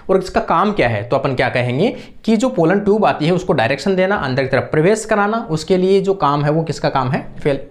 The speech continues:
फिलीफॉर्म apparatus का काम है। फिलीफॉर्म apparatus क्या करता है? जैसे ही दोनों मेल न्यूक्लियाई अंदर की तरफ एंटर करते हैं,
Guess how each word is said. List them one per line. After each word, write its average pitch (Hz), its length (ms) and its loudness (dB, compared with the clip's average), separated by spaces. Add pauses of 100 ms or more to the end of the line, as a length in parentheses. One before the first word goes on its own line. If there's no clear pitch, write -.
फिलीफॉर्म 165 580 2
apparatus 156 360 -2
का 202 120 0
काम 185 200 0
है। - 160 -6 (720)
फिलीफॉर्म 254 460 2
apparatus 202 380 0
क्या 175 140 2
करता 135 280 0
है? 170 160 2
जैसे 170 280 0
ही 262 80 2
दोनों 185 320 2
मेल 185 220 4
न्यूक्लियाई 131 540 2 (380)
अंदर 208 280 4
की 254 100 0
तरफ 220 220 0
एंटर 170 360 0
करते 139 260 0
हैं, 117 360 -4